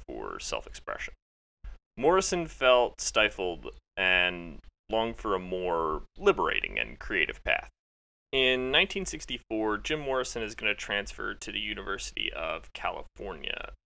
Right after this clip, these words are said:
Los Angeles, or as most people know it today, U C L A.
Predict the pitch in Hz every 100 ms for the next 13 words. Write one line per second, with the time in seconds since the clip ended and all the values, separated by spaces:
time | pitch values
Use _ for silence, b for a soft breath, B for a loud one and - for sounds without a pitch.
0 | - 82 - - 104 104 - - - -
1 | - - 113 107 101 110 104 117 120 -
2 | 117 110 101 95 - - 101 107 107 104
3 | 87 98 - 85 80 80